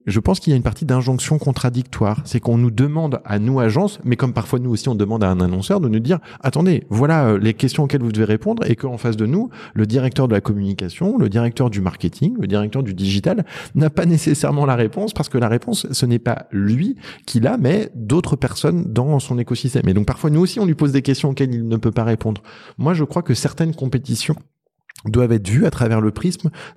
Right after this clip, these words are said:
de ces fameuses injonctions contradictoires. Je vous demande d'être un expert, mais je vous demande de pas avoir des clients dans le même univers. Je vous demande d'avoir plein d'idées, que vos collaborateurs parlent trois langues, soient experts de tout un tas de choses, mais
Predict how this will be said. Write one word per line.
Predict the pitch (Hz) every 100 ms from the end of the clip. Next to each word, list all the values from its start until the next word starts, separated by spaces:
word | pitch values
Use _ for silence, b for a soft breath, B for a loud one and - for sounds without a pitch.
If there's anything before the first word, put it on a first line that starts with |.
| -
de | 107
ces | 113 117
fameuses | 123 151 107
injonctions | 127 123 127 - 139
contradictoires. | 135 120 - 107 107 - 104 92 B B -
Je | 107
vous | 123
demande | 151 175
d'être | 151 -
un | 143
expert, | 135 - 139 170 - B 123
mais |
je | 104
vous | 117
demande | 131 139
de |
pas | 123 127
avoir | 117 120
des | 117
clients | - 120 120
dans |
le | 110
même | 110 110
univers. | 110 110 104 92 B B B
Je | 104
vous | 135
demande | 147 156
d'avoir | 131 123 -
plein | 147 151
d'idées, | 143 139 151 143 B B
que | 131
vos | 120
collaborateurs | 120 135 127 127 131 131 143 -
parlent | 127 117
trois | - 151 143
langues, | 135 135 127
soient | - 123
experts | - - 131
de |
tout | 110 147 147
un |
tas | 139 135
de |
choses, | - 180 151
mais | 147